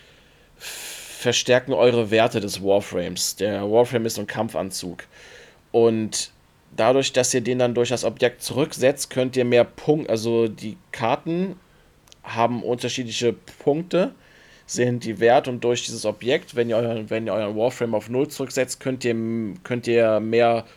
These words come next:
Punkte in den reinschieben. Das heißt auch, äh, teure Karten und so. Und dieses ganze System haben die ja neu gemacht und ich weiß genau, dass ich jetzt jeden einzelnen Warframe, jede einzelne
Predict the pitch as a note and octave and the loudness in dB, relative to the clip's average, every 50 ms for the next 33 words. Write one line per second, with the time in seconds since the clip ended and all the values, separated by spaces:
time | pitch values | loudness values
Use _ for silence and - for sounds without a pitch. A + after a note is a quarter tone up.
0 | _ _ - - C#3+ C#3+ C#3 - A#2 A2+ A2+ A2 A2 A2 F#2+ G2 G#2 G#2+ G#2+ - | _ _ -2 -2 0 0 0 -2 -2 -2 -2 -2 -2 -2 -2 -2 -2 -2 -2 -4
1 | - G2+ G2+ G2+ G2+ - - G#2+ A2 A2+ - - G2 - _ - - D#2+ G#2+ G#2+ | -6 -6 -6 -8 -8 -4 -2 -2 -2 -2 -2 -6 -8 -8 _ -8 -4 0 0 0
2 | G#2 G2+ - - - A#2+ A#2+ A#2 A2 - - - A#2 A#2 A#2 - - G2+ F#2 G#2 | 0 0 -2 0 2 2 2 2 -2 -6 -2 0 0 0 0 -2 -4 -6 -6 -8
3 | G#2 - - G2+ G2 E2+ - - - - - - - - - _ _ _ _ - | -8 -6 -4 -4 -4 -4 -6 -12 -20 -20 -20 -20 -20 -20 -20 _ _ _ _ -4
4 | G2 G2+ F#2+ F2+ F2+ - - _ _ _ _ _ _ _ _ _ F#2+ G#2 - G#2+ | -2 -2 -2 -4 -8 -10 -14 _ _ _ _ _ _ _ _ _ -18 -12 -10 -8
5 | G#2 - - - - - A2+ B2 C3 C3 C3 A#2+ A#2+ A2 - - - - C#3+ D3 | -8 -6 -6 -4 0 0 0 0 0 -2 -6 -6 -4 -4 -4 -2 -2 0 0 0
6 | C3+ C3 B2+ B2+ C3 A#2 A2+ G#2+ A2 A2 A2+ B2+ C#3 B2+ A#2+ A#2 A2 A2 A2 G#2+ | 0 0 -2 -2 0 0 0 0 2 4 4 4 4 4 2 0 2 0 0 0
7 | G#2+ - - - G#2+ G#2+ G2 - - - - G2 G2+ A#2 A#2 - - A2 G#2 A2 | -2 -6 -8 -6 -6 -6 -6 -8 -10 -4 0 0 2 2 0 -2 -4 -2 2 2
8 | A#2+ B2+ B2+ - A#2 - - G#2+ A2+ - A#2 A2+ - - - A#2 C3 D#3 D3+ - | 4 4 2 2 -2 -4 -4 -6 -6 -4 -6 -6 -6 -8 -6 -4 -2 -2 -2 -2
9 | - C3 C3+ C3 - A#2 A2 G#2 A2 A#2 A#2+ A#2+ - A#2+ A#2 A2+ A2+ A2+ G#2+ - | -2 -2 -2 -2 -4 -4 -2 2 2 2 2 2 0 0 0 0 0 -2 -4 -4
10 | C3+ C3+ C3 A#2 D#2+ A2 B2 B2 - B2 A#2 A2+ A2 G#2+ G#2+ G#2 | -2 -2 0 -2 -2 -2 -4 -4 -6 -6 -4 -2 0 0 0 0